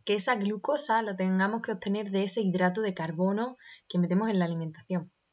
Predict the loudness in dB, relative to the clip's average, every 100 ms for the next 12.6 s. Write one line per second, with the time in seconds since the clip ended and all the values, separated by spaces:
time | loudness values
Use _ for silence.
0 | _ -20 -14 -2 0 2 2 2 2 0
1 | 2 2 2 0 -2 0 0 2 0 -4
2 | -8 -6 -6 -8 -8 -6 -6 -4 -2 0
3 | 0 -2 -6 _ _ -20 -20 -6 -2 0
4 | 0 2 0 2 2 2 2 -2 -2 -4
5 | -4 -2 -4 -4 -2 -2 -2 -4 -6 -4
6 | -4 -2 -2 0 0 -2 -4 -4 -6 -6
7 | _ _ -20 -20 _ -4 -2 -2 0 0
8 | 0 0 2 0 -4 _ _ _ _ 0
9 | 0 0 -2 -2 -4 -4 -2 0 0 -2
10 | -4 -2 -4 -4 -4 -4 -4 -4 -4 -4
11 | 2 2 0 -14 _ _ _ _ _ _
12 | _ -2 4 4 2 _